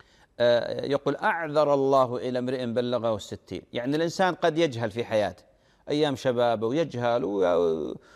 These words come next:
ويتهتك، وقد يعني يمارس أشياء. طيب والستين وش باقي من العمر؟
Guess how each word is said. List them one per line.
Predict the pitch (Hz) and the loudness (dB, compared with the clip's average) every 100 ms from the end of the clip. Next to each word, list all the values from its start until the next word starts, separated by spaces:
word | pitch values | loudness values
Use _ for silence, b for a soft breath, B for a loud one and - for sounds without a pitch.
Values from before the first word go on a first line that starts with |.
| B | B
ويتهتك، | - 170 165 160 165 - 143 131 127 - | -2 0 2 0 0 0 2 2 0 -2
وقد | 151 156 175 160 | -4 -2 -2 0
يعني | 156 147 156 - b b _ | 0 0 -2 -4 b b _
يمارس | 170 170 156 143 123 | -4 0 0 0 -2
أشياء. | 143 - 131 | -6 -2 -2
طيب | 117 190 190 | -2 -2 -2
والستين | 208 - 190 196 175 | -2 -4 -4 -2 -2
وش | 180 | -2
باقي | 208 240 196 175 | 0 0 0 -2
من | 143 | -2
العمر؟ | 135 151 95 | -2 -4 -4